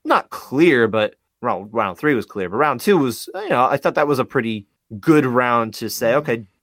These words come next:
Speaker 1: if even in a low output round, <clears throat> I think we had better impact from
Speaker 2: Wonder if
Speaker 1: Jacare.
Speaker 2: Jacare
Speaker 1: So, you know, no one should be up in arms that a round like that goes one way or the other. But I, I still feel, I feel very solidified in the fact that round two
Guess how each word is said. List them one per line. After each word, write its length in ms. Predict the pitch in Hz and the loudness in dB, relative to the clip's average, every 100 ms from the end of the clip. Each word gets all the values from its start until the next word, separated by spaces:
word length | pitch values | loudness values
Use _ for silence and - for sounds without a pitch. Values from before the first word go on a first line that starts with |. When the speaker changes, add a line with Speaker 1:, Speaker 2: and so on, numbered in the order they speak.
| _ | _
Speaker 1:
if 320 | 139 - - - | -4 -4 -10 -6
even 220 | 165 143 | -4 -4
in 80 | 127 | -4
a 40 | 120 | -2
low 240 | 120 120 | 0 2
output 320 | 120 117 120 | 0 -2 -4
round, 320 | 123 123 123 - | -4 -2 -4 -8
<clears throat> 0 | 95 87 156 139 _ _ - | -20 -20 -18 -20 _ _ -8
I 60 | 135 | -6
think 240 | 151 123 | -4 -6
we 80 | 123 | -4
had 160 | 117 | -4
better 240 | 110 104 95 | -2 -4 -4
impact 420 | 107 104 110 107 | -8 -4 -4 -4
from 440 | - 107 104 101 98 | -8 -8 -8 -10 -8
Speaker 2:
Wonder 160 | 208 175 | -6 -4
if 80 | 151 | -4
Speaker 1:
Jacare. 340 | - - 110 | -2 -2 -2
Speaker 2:
Jacare 200 | 107 104 | -2 -2
Speaker 1:
So, 180 | - 139 | -2 0
you 160 | 202 196 | 0 0
know, 80 | |
no 160 | 139 175 | 0 2
one 100 | 160 | 2
should 140 | 139 | 0
be 80 | 120 | -2
up 160 | 113 110 | -2 -4
in 60 | |
arms 400 | 98 92 95 104 | -8 -8 -8 -8
that 280 | 101 95 - - | -6 -6 -8 -10
a 100 | 104 | -6
round 240 | 101 98 | -4 -4
like 180 | 92 87 | -6 -4
that 220 | 95 92 | -2 -2
goes 220 | 107 101 | -2 -6
one 140 | 101 104 | -6 -4
way 100 | 104 | -2
or 60 | |
the 100 | 104 | 0
other. 160 | 104 104 | 0 0
But 140 | 131 | 2
I, 340 | 135 131 - 135 | 2 0 0 0
I 60 | 139 | 0
still 440 | 123 - 143 131 107 _ | -4 0 2 2 -2 _
feel, 300 | 127 117 110 | -8 -4 0
I 80 | 135 | 0
feel 240 | 202 180 | 2 2
very 240 | 165 165 156 | 4 4 2
solidified 560 | 156 139 120 120 110 | 0 0 0 2 0
in 80 | 104 | 0
the 40 | |
fact 260 | 98 98 92 | -8 -10 -10
that 80 | 95 | -10
round 340 | 107 104 98 | -8 -8 -10
two 260 | - 107 | -12 -12